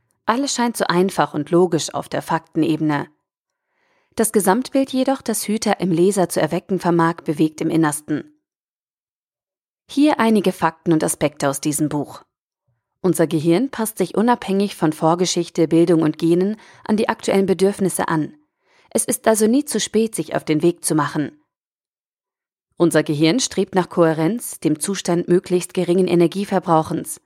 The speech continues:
Angst und Schmerz sind in uns Menschen echte Energiefresser. Was uns Menschen ausmacht, ist unsere skalierende Selbstorganisation. Von den Einzellern, die wir beherbergen, bis hin zu unserem Gehirn und unserem Selbst.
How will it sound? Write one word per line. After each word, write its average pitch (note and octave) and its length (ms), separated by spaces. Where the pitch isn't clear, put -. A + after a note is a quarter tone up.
Angst B3 320
und F#3+ 100
Schmerz A3+ 400
sind E3+ 160
in D3+ 160
uns D3+ 220
Menschen E3+ 340
echte - 300
Energiefresser. E3 760
Was G#3 220
uns F#3+ 240
Menschen F3+ 340
ausmacht, A3 500
ist - 220
unsere G3+ 320
skalierende E3+ 640
Selbstorganisation. D3+ 1300
Von D#3 240
den D#3 160
Einzellern, F3 640
die G#3 160
wir F#3 100
beherbergen, G3 760
bis A#3+ 220
hin B3+ 160
zu - 160
unserem G3 280
Gehirn F#3 460
und G#3+ 160
unserem G3 360
Selbst. - 560